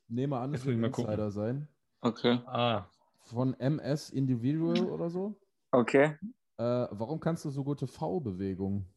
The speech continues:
Speaker 3: <laughs> Geil. Ähm, also M S Individual ist so sozusagen mein Techniktrainer.
Speaker 1: Ah,
Speaker 3: Mhm.
Speaker 1: ja.
Speaker 3: Bevor ich nach Essen gegangen bin, aber auch schon in der Zeit auf Schalke, habe ich sehr, sehr viel individual mit ihm trainiert.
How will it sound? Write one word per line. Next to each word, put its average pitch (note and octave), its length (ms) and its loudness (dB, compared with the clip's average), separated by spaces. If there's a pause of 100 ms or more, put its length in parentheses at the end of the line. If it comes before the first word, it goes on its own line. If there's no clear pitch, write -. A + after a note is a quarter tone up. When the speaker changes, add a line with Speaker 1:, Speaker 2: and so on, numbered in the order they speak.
(440)
Speaker 3:
<laughs> G3 300 4 (960)
Geil. C#3+ 320 6 (640)
Ähm, E3 320 8 (280)
also D3+ 260 6
M F#3+ 200 2
S F3+ 100 -2
Individual G3 800 0
ist - 240 -8
so D3+ 400 8 (360)
sozusagen D#3 880 4
mein C#3 280 2
Techniktrainer. D3+ 880 -2 (440)
Speaker 1:
Ah, C#3 140 -2
Speaker 3:
Mhm. C#3 300 -4 (140)
Speaker 1:
ja. A2+ 240 -6 (320)
Speaker 3:
Bevor C#3+ 300 6
ich - 260 2 (140)
nach B2 220 4
Essen D3+ 340 4
gegangen D3 420 6
bin, C#3+ 300 0
aber B2 340 2
auch B2+ 220 -2
schon B2 420 -2
in A#2+ 100 -2
der B2 120 -4
Zeit C3 180 2
auf B2+ 140 -2
Schalke, D3 320 2
habe C3+ 140 2
ich - 80 -18
sehr, C#3+ 120 -2
sehr C#3 120 -2
viel C#3 220 2
individual C3+ 600 4
mit C#3 160 -4
ihm C3 140 -2
trainiert. C#3+ 440 2